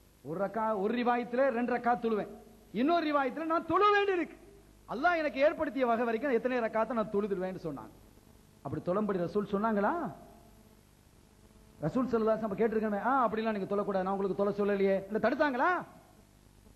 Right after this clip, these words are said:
சஹாபாக்கள் செய்ததை ரசூல் ஸல்லல்லாஹு அலைஹி வஸல்லம் அங்கீகரிச்சாங்க. சங்கைக்குரிய பெருமக்களே,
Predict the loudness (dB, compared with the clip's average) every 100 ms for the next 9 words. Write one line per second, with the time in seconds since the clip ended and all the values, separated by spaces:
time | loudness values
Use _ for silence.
0 | -14 -10 -6 -4 -2 -2 -4 -6 -6 -6
1 | -4 -4 -2 -2 -2 0 -2 -4 -6 -4
2 | -2 0 -2 -4 -2 -2 -2 -4 -6 -10
3 | -12 -16 -18 -20 -20 -20 -20 -20 -20 -20
4 | -20 -20 -20 -18 -4 0 0 0 0 0
5 | 0 0 2 0 -2 -2 2 2